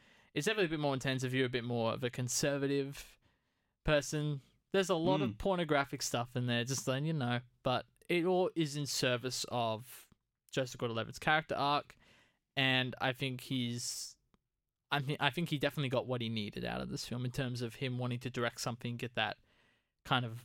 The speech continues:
Speaker 1: bug out of his chest. I think he did what he needed to. Did you have a favorite scene or a highlight scene?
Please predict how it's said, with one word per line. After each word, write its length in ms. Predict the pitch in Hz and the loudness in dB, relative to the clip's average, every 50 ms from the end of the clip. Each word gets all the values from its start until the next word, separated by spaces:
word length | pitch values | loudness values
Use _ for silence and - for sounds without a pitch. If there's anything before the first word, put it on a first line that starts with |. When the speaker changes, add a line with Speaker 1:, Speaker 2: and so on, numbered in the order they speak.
| - - | -10 -8
Speaker 1:
bug 380 | 127 123 - 131 120 120 120 123 | -8 -4 0 0 0 0 0 0
out 140 | 113 117 | -2 -2
of 80 | 120 113 | -2 -2
his 120 | 120 120 | -4 -4
chest. 320 | - - - 123 120 - - | -2 0 0 0 0 0 -2
I 60 | 117 | -4
think 200 | - - 120 - | -2 -4 -6 -6
he 80 | - 117 | -6 -6
did 140 | - 107 104 | -6 -4 -4
what 160 | 107 107 107 | -4 -6 -6
he 80 | 110 113 | -6 -8
needed 340 | - - - - - - - - | -8 -10 -10 -12 -14 -14 -10 -6
to. 180 | 117 127 135 - - _ _ _ _ _ _ _ _ _ _ - | -6 -4 -6 -6 -10 _ _ _ _ _ _ _ _ _ _ -6
Did 140 | 147 156 | -4 0
you 80 | 240 247 | 2 2
have 200 | 247 - 220 208 | 2 2 0 -2
a 40 | 175 | -4
favorite 440 | - - 170 170 165 151 131 - - | 0 2 2 2 2 0 -4 -6 -6
scene 500 | - - 151 156 151 127 107 117 127 127 - - _ _ _ _ _ _ _ _ _ _ - | -4 -4 -2 -2 -2 -2 -4 -4 -6 -10 -12 -18 _ _ _ _ _ _ _ _ _ _ -6
or 140 | - 139 135 | -2 -2 0
a 40 | 127 | 0
highlight 400 | - 139 139 135 123 107 - - | 2 0 2 2 0 -2 -2 -4
scene? 380 | - 117 92 95 131 139 147 | -6 -6 -6 -6 -6 -6 -8